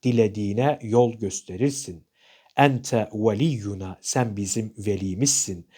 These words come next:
Faghfir lana, bizi bağışla. Varhamna, bize merhamet et, bize acı. Ve ente hayrul gafirin, sen bağışlayanların en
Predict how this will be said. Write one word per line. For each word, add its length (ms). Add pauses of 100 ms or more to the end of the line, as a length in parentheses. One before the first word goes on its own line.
(200)
Faghfir 540
lana, 520
bizi 280
bağışla. 560 (320)
Varhamna, 800 (320)
bize 480 (200)
merhamet 640
et, 360
bize 320
acı. 540 (300)
Ve 100 (100)
ente 580 (240)
hayrul 760
gafirin, 720 (180)
sen 400
bağışlayanların 1080 (440)
en 420